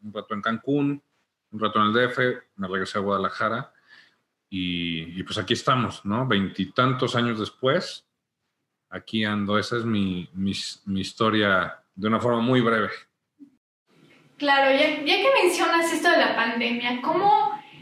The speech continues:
Speaker 2: crees tú que afectó a, a los músicos este tema? Porque vaya, yo tengo muchos amigos músicos que, mm, tal vez no se dedican al tema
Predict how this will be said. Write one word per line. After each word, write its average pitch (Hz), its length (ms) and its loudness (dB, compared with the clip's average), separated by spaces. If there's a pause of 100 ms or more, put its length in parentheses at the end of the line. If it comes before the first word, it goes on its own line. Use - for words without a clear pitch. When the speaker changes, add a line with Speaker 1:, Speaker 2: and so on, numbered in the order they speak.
(100)
Speaker 2:
crees 311 480 0
tú 285 200 0
que 339 160 2
afectó 262 880 2
a, 233 540 4
a 262 120 0
los 247 200 2
músicos 311 920 4 (400)
este 277 420 4
tema? 247 580 0
Porque 269 220 2
vaya, 294 320 4
yo 320 180 2
tengo 349 680 2
muchos 302 380 2
amigos 277 320 2
músicos 269 760 0 (540)
que, 247 1200 0
mm, 262 460 0
tal 320 340 4
vez 330 220 4
no 349 120 2
se 349 120 0
dedican 302 560 0
al 247 500 2
tema 285 440 0